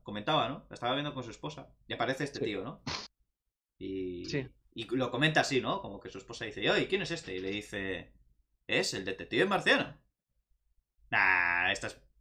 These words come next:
Speaker 1: No, no, que se llama el detective marciano". "Ah, mira,
Speaker 2: <laughs>
Speaker 1: deja de hacer, deja de hacer el humo. Que, que no, que se llama el detective marciano.
Speaker 2: <laughs>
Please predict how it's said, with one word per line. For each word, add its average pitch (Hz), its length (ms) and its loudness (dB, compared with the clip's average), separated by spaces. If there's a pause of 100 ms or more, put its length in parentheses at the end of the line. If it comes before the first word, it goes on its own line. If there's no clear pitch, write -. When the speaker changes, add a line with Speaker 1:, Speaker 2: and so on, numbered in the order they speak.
(140)
Speaker 1:
No, 104 120 -6
no, 160 120 0
que - 60 -10
se - 100 -8
llama 120 200 2
el 131 60 0
detective 127 360 -4
marciano". 98 380 -6 (840)
"Ah, 95 160 -6
mira, 117 240 8
Speaker 2:
<laughs> - 0 -
Speaker 1:
deja 131 240 6
de 135 60 8
hacer, 123 320 2
deja 131 260 2
de 139 60 8
hacer 127 220 2
el 117 100 2
humo. 117 240 -4
Que, - 160 -14
que - 80 -10
no, 104 120 -8
que 143 80 -2
se 107 140 -4
llama 113 200 0
el 135 60 0
detective 127 380 -2
marciano. 151 400 2
Speaker 2:
<laughs> - 100 -16